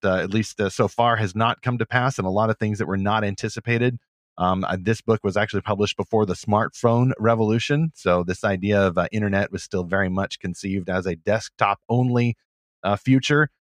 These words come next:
But there were some predictions in here about the Internet of Things, which has absolutely, uh, been coming to fruition about twenty years after this book came out. And then there's, there's some other things about, well, here's some, you know, uh,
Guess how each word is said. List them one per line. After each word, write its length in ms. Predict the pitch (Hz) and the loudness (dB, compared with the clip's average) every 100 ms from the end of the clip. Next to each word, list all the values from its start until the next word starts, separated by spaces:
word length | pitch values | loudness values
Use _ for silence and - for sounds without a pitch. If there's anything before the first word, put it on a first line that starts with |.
| - | 2
But 160 | 135 | 4
there 100 | 147 | 4
were 180 | 135 143 | 4 2
some 160 | - 131 | 2 0
predictions 480 | 117 113 - 104 101 | 2 0 0 -6 -6
in 100 | 98 | -4
here 200 | 104 101 | 0 2
about 220 | 98 - | 2 0
the 140 | 107 | -2
Internet 320 | 107 110 101 | 0 0 0
of 80 | 92 | -2
Things, 580 | - 127 101 139 - - - | 0 0 0 -2 -6 -12 -10
which 140 | 87 | -8
has 140 | 101 - | -6 -2
absolutely, 720 | 107 - 104 104 98 95 98 | -2 -2 -2 -2 -2 -4 -4
uh, 160 | 85 87 | -4 -4
been 280 | 82 92 87 | -2 -4 -4
coming 280 | 104 95 92 | -4 -4 -6
to 80 | |
fruition 500 | 87 92 90 87 107 | -6 -4 -2 -2 -4
about 220 | 98 82 - | -4 -4 -6
twenty 280 | 104 95 | -6 -6
years 220 | 92 92 87 | -4 -4 -2
after 260 | 92 - | -4 -6
this 180 | 85 82 | -10 -10
book 240 | - 98 | -8 -8
came 240 | - 95 87 | -6 -6 0
out. 240 | 98 120 _ _ _ _ _ _ | 0 0 _ _ _ _ _ _
And 200 | 101 110 | 0 2
then 100 | 127 | 4
there's, 220 | 131 117 - | 2 0 0
there's 200 | 139 - | 0 2
some 160 | 127 | 2
other 160 | 123 110 | 4 2
things 340 | 101 98 90 | 0 -2 -2
about, 380 | 85 90 87 - | 0 0 0 -2
well, 220 | 95 90 | -4 -4
here's 340 | 85 123 117 - | 0 0 0 -2
some, 360 | 127 110 104 | -2 0 -2
you 60 | 98 | -4
know, 240 | 98 92 - _ _ - | -2 -2 -4 _ _ -12
uh, 120 | 64 | -12